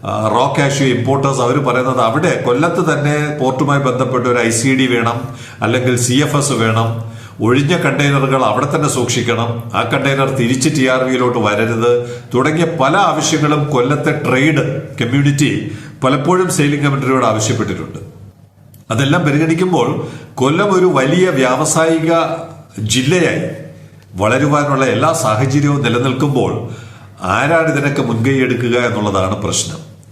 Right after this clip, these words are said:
എന്തായാലും ലോകത്തിൽ ഈ പറയുന്ന മുപ്പത്, നമ്മുടെ അകലം എത്രയാണ്? മുപ്പത്തിയാറ് പോയിന്റ് ആറ് നോട്ടിക്കൽ മൈലാണ്.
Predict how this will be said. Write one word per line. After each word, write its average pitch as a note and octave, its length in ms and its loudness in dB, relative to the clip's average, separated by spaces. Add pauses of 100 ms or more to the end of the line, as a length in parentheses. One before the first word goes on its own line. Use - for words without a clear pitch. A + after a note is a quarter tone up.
(120)
എന്തായാലും E3 880 0 (420)
ലോകത്തിൽ E3 800 0
ഈ D#3 220 2
പറയുന്ന D3 340 2
മുപ്പത്, C3+ 420 -2
നമ്മുടെ C#3 280 0
അകലം D#3+ 360 2
എത്രയാണ്? D3+ 220 0
മുപ്പത്തിയാറ് D3 800 0
പോയിന്റ് C#3+ 280 2
ആറ് B2 280 2
നോട്ടിക്കൽ A#2 320 0
മൈലാണ്. F2 420 -2